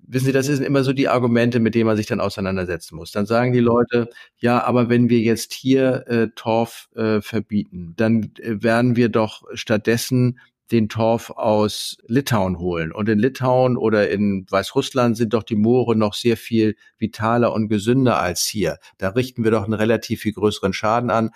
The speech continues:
Dann lass uns doch lieber hier unsere degenerierten Moore abtorfen.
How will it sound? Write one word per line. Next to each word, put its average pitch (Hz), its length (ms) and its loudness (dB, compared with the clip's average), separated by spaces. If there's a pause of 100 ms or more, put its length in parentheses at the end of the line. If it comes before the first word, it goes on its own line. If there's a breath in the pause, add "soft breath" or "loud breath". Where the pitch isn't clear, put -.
(140 loud breath)
Dann 101 120 -6
lass 107 160 0
uns 107 120 -6
doch 101 140 -6
lieber 107 180 0
hier 107 260 0
unsere 107 240 -2
degenerierten 104 600 0
Moore 113 400 2
abtorfen. 107 640 -2